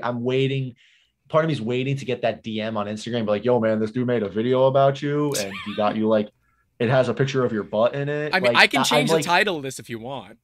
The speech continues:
Speaker 2: <laughs>
Speaker 1: Frank-, frankly, um, we always joke around. It's like, we're,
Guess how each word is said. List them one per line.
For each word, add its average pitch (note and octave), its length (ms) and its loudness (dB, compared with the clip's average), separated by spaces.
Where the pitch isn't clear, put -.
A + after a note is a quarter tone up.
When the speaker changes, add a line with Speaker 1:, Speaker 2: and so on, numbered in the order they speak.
Speaker 2:
<laughs> - 480 -10
Speaker 1:
Frank-, B2 480 -8
frankly, C#3+ 520 0
um, A2+ 420 2
we B2+ 140 2
always C3 180 4
joke B2 160 2
around. A#2+ 140 -2
It's A2 80 -8
like, - 260 -10
we're, A#2 140 -8